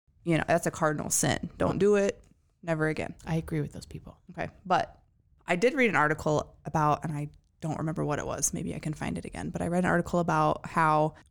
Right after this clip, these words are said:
Speaker 1: it was from a foot doctor. What are they called? A podiatrist?
Speaker 2: Yes.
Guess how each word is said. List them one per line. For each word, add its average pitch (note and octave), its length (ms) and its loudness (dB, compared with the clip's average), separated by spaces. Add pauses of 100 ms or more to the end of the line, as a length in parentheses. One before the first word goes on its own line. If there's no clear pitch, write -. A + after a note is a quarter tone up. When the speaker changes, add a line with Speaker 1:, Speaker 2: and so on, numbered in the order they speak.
(600)
Speaker 1:
it F3 40 0
was E3+ 100 0
from A3+ 120 6
a F#3 60 6
foot - 200 -2
doctor. E3 460 2
What F#3 140 2
are F#3 40 4
they F#3 100 2
called? F#3 260 2
A - 20 -2
podiatrist? F#3 640 0
Speaker 2:
Yes. - 340 0